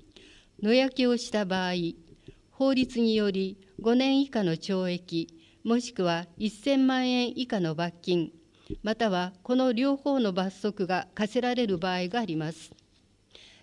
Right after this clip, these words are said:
例外で認められているもの、左義長、どんど焼き、キャンプファイヤーなど。なお、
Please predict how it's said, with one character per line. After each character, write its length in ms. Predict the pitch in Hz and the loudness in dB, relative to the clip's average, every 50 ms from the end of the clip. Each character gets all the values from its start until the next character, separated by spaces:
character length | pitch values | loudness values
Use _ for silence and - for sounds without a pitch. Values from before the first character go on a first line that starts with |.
| - - | -8 -2
例 240 | 208 240 262 269 254 | 0 2 2 2 0
外 260 | 262 247 247 240 214 | 0 0 0 0 2
で 240 | 214 220 220 208 - | 2 0 0 -2 -4
認 240 | - 208 196 - 247 | -6 -6 -2 0 0
め 140 | 240 240 240 | 0 0 0
ら 120 | 226 220 | 0 0
れ 120 | 214 220 214 | -2 -2 -2
て 140 | - 226 220 | -2 -2 -2
い 100 | 208 196 | 0 -2
る 80 | 196 | -2
も 160 | 180 160 151 | -2 -2 -2
の、 200 | 147 151 151 151 - - - - - _ _ - - _ _ _ | -2 -2 -4 -4 -6 -12 -16 -16 -20 _ _ -20 -20 _ _ _
左 320 | - - 226 226 220 240 | -6 -2 -2 0 0 -2
義 40 | 233 | -4
長、 400 | - - 190 175 160 151 143 - - - - - _ _ _ _ | -4 -4 -4 -2 -2 -2 -4 -8 -12 -20 -20 -20 _ _ _ _
ど 220 | 190 214 226 233 | 0 2 2 4
ん 120 | 233 233 214 | 2 2 0
ど 140 | 226 220 | 0 0
焼 480 | 214 202 185 185 - - 185 175 180 - | 0 -2 -2 -4 -6 -6 -6 -6 -6 -6
き、 40 | - - _ _ _ _ _ | -12 -20 _ _ _ _ _
キ 100 | - 240 | -2 0
ャ 80 | 254 254 | 0 0
ン 60 | 247 | 0
プ 140 | 247 254 240 | -2 -4 -2
フ 60 | 240 | 0
ァ 140 | 247 240 226 | 0 0 0
イ 80 | 190 | 0
ヤ 180 | 175 165 160 160 | 0 -2 -2 -2
ー 20 | |
な 140 | 160 160 160 | -2 -4 -4
ど。 180 | 147 156 - - - - _ _ _ _ _ _ _ - - _ _ _ _ | -4 -6 -8 -10 -14 -20 _ _ _ _ _ _ _ -20 -20 _ _ _ _
な 180 | 214 226 220 196 | -2 0 2 2
お、 180 | 180 185 190 | 0 -2 -6